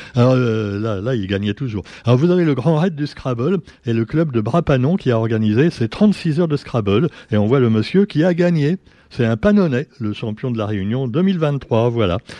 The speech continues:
Euh, alors donc le Scrabble pour se muscler un petit peu le cerveau, hein, et pas seulement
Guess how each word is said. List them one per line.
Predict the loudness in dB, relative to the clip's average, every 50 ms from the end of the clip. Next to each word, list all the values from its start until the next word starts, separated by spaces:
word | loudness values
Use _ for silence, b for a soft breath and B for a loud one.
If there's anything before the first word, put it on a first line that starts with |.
| B B B
Euh, | -2 0 0 0 0 0 -2 0
alors | 0 0 0 0 0
donc | 0 0 -2 -2 0
le | -2 -2
Scrabble | -2 -2 -4 -2 0 2 2 4 4 4 2 0
pour | -2 -2 0 0 2 0 0 -4
se | -10 -8 -4 -4
muscler | -2 -2 -2 -4 -4 -4 -2 -2 -2 0 0
un | 0 -2 -2
petit | -2 -4 -4
peu | -2 0 2
le | 2 2
cerveau, | 2 2 2 2 2 4 4 2 2 2 B B B B B B -6
hein, | -4 -2 0
et | 0 -2
pas | -2 -2 -2 -2
seulement | -2 -2 -2 -2 0 0 0 -2 -2